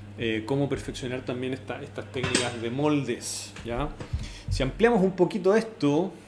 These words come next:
nos vamos a dar cuenta que cada una de estas técnicas, combinadas unas con otras, nos permite prácticamente hacer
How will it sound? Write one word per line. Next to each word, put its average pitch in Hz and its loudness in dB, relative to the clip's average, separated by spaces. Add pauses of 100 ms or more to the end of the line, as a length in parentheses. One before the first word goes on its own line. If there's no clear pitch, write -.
(260)
nos 120 -4
vamos 143 0
a 147 4
dar 151 2
cuenta 165 8
que 151 -2
cada 185 8
una 185 6
de 160 6
estas 165 -2
técnicas, 139 2 (500)
combinadas 123 0
unas 143 0
con 113 -4
otras, 185 -2 (380)
nos 123 0
permite 147 2 (160)
prácticamente 139 -2
hacer 139 -4